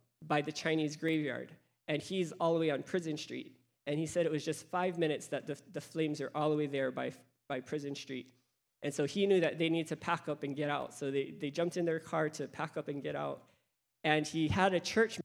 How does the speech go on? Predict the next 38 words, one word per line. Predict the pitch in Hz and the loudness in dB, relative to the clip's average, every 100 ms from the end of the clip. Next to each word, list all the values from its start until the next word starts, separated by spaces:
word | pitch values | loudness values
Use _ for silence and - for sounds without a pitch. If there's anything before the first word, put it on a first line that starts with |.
| - | -4
member, | 135 131 139 - _ _ _ | 0 0 0 -10 _ _ _
a | 160 139 | -2 -2
sixty-four-year-old | - - 226 - 214 - 185 165 170 151 | 0 -4 -4 -6 -4 4 4 6 4 4
woman | 160 170 147 | 4 6 4
that | 135 - | 2 0
lived | 151 170 156 156 | 4 4 4 -2
right | 151 170 | 2 4
across | 175 - 165 - | 2 0 -2 -2
the | 151 | -6
street | 147 - 151 | -6 -4 -4
from | - 143 | -4 -4
him. | 147 - - _ - - _ - | -4 -8 -12 _ -20 -20 _ 0
And | 151 | 0
she | - 170 | 2 2
didn't | 165 196 175 | 4 4 2
have | 190 | -2
a | |
car, | 190 - 147 | -2 0 2
and | 143 147 | 2 0
all | 147 | -2
she | 156 165 | 0 -2
did | 156 156 | 2 2
was | 143 139 | 0 -4
walk. | 143 147 - - _ _ _ _ _ - - | -2 -4 -6 -20 _ _ _ _ _ -8 -2
And | 151 | 0
so | 151 151 | 2 -2
he | 151 165 156 143 - - | 0 -2 -2 -6 -16 0
rushed | 151 190 196 | 4 4 2
into | 208 196 | -2 0
the | 185 | 0
house | 170 175 - | 0 -2 -2
looking | 180 180 160 | -4 -2 -2
for | 151 143 | -2 -2
her, | 139 139 - 147 | -2 -4 -6 -6
and | 151 | -4
she | 160 | -2
wasn't | 160 156 156 | -2 -2 0
there. | 160 135 135 | 0 0 -2